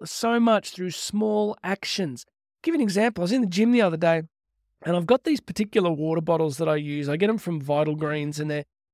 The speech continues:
they're just this, they're just particular. They're, they're just kind of, I like 'em, and I'm used to 'em, and I was pretty sure I left one in the gym, and I,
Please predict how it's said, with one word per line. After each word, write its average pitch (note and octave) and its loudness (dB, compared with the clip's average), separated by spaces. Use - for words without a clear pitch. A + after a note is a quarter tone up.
they're F3+ -2
just A#3+ -2
this, A#3 -2
they're F3+ -2
just F#3+ -4
particular. - -6
They're, D3+ -4
they're D#3+ -4
just F3 0
kind F3+ 0
of, D#3+ -2
I E3+ 4
like F3 4
'em, E3+ -2
and D#3+ 0
I'm D3+ -2
used F3 -2
to F3 0
'em, E3 -2
and D#3+ 0
I E3 0
was - -10
pretty A3+ 2
sure A3+ 2
I F#3 4
left F#3 0
one F#3 0
in E3 -4
the D3+ -6
gym, D#3+ 0
and D3 0
I, C#3+ -2